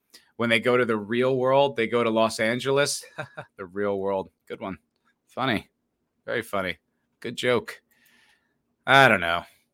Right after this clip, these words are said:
It's been nearly a gi-, a year since the Guild's video game contract, known as Interactive Media Agreement, was extended beyond its expiration date.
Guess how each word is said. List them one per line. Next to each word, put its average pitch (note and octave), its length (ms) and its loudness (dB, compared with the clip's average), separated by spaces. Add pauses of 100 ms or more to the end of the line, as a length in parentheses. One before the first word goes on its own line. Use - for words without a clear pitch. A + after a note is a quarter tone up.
(1400)
It's - 80 -12
been C#3 120 2
nearly E3+ 280 8
a B2 120 4
gi-, C3+ 200 2
a - 60 0
year E3 280 2
since C#3 180 -6
the B2 80 -4
Guild's C3+ 320 2
video C#3+ 240 2
game C3 220 2
contract, B2 560 0
known C3 160 0
as B2+ 220 0
Interactive E3+ 640 2
Media D3+ 360 -2
Agreement, A2+ 400 -4
was G2 100 -6
extended G#3 500 0
beyond D#3 240 0
its C#3 120 -6
expiration A#2+ 580 -2
date. E2 220 -10